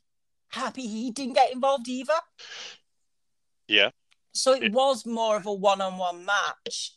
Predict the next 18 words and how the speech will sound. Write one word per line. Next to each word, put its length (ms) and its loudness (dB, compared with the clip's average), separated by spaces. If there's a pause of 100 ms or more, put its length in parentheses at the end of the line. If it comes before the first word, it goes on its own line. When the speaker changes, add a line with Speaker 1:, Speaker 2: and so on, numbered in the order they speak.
Speaker 1:
Um, 320 6
Speaker 2:
Mm-hmm. 200 -4 (960)
Speaker 1:
when 680 -2 (760)
they 160 4
kind 380 -6
of 280 -8
just 720 -4 (840)
were 100 -6
staring 580 2
at 140 -4
each 320 -12
other 300 -6
and 160 -8
the 60 -6
crowd 240 -4
was 140 -8
literally 260 -8
anticipating 920 -8